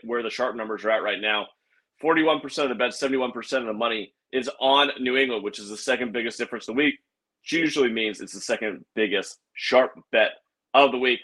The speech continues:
I will also be on the Patriots. It does not make my top five, but I've already bet it.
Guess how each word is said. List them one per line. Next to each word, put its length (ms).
I 120
will 100
also 300
be 100
on 100
the 60
Patriots. 480
It 100
does 140
not 180
make 160
my 120
top 280
five, 260
but 80
I've 200
already 280
bet 180
it. 80